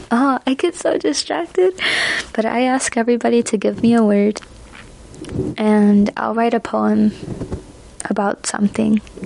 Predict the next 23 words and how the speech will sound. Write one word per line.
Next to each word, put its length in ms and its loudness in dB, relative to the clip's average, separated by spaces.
I 120 0
tell 240 -2
them, 220 2
"Just 220 -6
don't 220 2
give 140 2
me 120 2
the 120 2
word 280 2
love. 680 -2
That 120 -2
is 180 0
way 200 2
too 240 -2
easy." 300 2
Like, 200 -2
I 80 4
could 180 -4
write, 240 -2
like, 140 2
so 280 0
many 240 4
things. 800 0